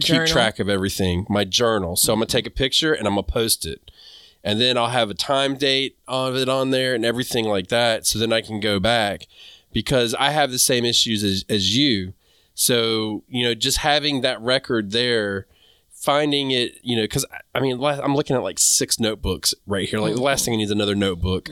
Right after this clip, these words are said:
Speaker 1: you know, and then typing stuff in my phone, just like, and I get a new phone, I lose everything. And then the cloud is stupid.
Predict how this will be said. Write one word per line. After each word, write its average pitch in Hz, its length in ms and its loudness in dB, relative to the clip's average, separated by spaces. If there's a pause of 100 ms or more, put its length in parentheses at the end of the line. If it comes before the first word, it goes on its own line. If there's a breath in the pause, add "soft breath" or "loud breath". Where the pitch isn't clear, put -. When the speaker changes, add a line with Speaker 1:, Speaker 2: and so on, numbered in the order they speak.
Speaker 1:
you 104 140 -2
know, 95 320 0 (500 loud breath)
and 120 120 0
then 113 320 -2
typing 156 400 2
stuff - 340 0
in 143 80 0
my 120 160 2
phone, 139 480 0
just 156 260 0
like, 135 140 2
and 151 100 2
I 160 80 2
get 165 140 0
a 151 40 0
new 147 120 2
phone, 139 260 0
I 117 80 4
lose 117 340 0
everything. 117 880 -2
And 107 160 -2
then 107 120 -2
the 107 80 -6
cloud 131 480 0
is 107 80 0
stupid. 113 720 0